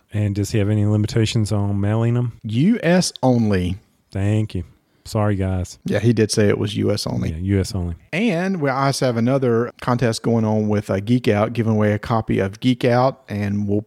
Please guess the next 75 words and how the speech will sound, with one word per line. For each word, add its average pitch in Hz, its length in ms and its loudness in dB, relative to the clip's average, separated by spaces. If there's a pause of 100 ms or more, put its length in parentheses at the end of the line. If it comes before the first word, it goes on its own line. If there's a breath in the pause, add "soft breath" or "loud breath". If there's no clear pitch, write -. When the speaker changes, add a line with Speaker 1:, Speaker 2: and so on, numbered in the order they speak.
(100)
Speaker 2:
push - 220 -2
that 110 160 2
out 107 240 2
there 107 160 0
too. 113 400 2
It's, - 160 -4
it's 107 200 -4
another 107 220 -4
Survey 110 420 2
Monkey 110 300 -2
thing 117 220 0
if 113 100 -4
you 113 80 -2
want 107 80 -2
a - 80 -6
copy 113 200 0
of 101 40 -2
that, 120 160 2
because 123 220 -2
that 139 120 2
was 143 140 -6
featured 170 320 0
on 170 140 2
Tabletop, 147 560 0
the 127 60 -6
le-, 123 120 2
most 123 260 2
recent - 360 -2 (160 soft breath)
episode 120 360 2
of, 120 200 0
uh, 117 100 0
Tabletop, 117 560 0
so - 140 -4
we'll 101 100 -2
have 113 200 0
that 117 180 2
out 117 180 -4
there. 120 300 0 (580 loud breath)
We 143 80 0
have 147 140 2
another 208 260 2
contest, 180 480 0
but 151 80 0
since 135 240 0
we 151 80 2
have 139 180 2
so 254 220 0
many 302 160 0
going 233 260 2
at 202 60 -2
one 170 160 0
time, 165 300 0
we're 139 80 -4
gonna 139 160 0
hold 175 200 0
off 170 220 0
on 135 120 -2
this 139 200 -2
one, 156 100 2
but 117 140 2
this 165 180 0
is 185 120 -2
one 170 160 0
a 139 40 2
lot 135 200 0
of - 40 -6
people 135 200 -4
might 123 200 0
be 117 200 2
interested 135 340 -4
in. 151 260 2
Our 107 200 2
sponsor, 113 440 -2
Broken 104 440 0
Token, 214 500 0